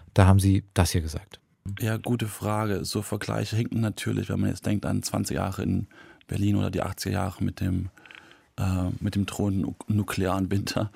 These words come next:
Speaker 2: Aber, ähm, ja, Stichwort Hand auf dem Vulkan. Ich kann mir schon gut vorstellen, und ich weiß natürlich nur aus zweiter Hand, weil ich jetzt schon länger nicht da war, dass vielleicht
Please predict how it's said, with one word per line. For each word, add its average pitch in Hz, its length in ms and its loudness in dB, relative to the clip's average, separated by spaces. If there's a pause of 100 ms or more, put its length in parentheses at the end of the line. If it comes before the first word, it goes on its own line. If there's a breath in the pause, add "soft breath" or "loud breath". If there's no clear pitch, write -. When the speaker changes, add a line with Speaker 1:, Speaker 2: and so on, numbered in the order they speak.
(280 loud breath)
Speaker 2:
Aber, 104 500 2
ähm, 98 540 2 (360)
ja, 110 180 0
Stichwort - 440 -2
Hand 104 140 2
auf 101 60 -6
dem 101 160 2
Vulkan. 101 580 0
Ich - 220 -6 (200)
kann 107 160 0
mir 104 120 2
schon 131 280 2
gut 107 160 -2
vorstellen, 95 520 -2
und - 140 0
ich - 80 -8
weiß 95 200 -2
natürlich 92 220 -4
nur 80 100 2
aus 87 80 -4
zweiter 90 260 -4
Hand, 95 180 0
weil 95 100 -4
ich 98 100 -8
jetzt - 140 -8
schon 87 220 -2 (380 loud breath)
länger 90 200 0
nicht 92 180 -4
da 90 180 -2
war, 87 220 -2 (640 loud breath)
dass 95 220 -2
vielleicht 92 480 -2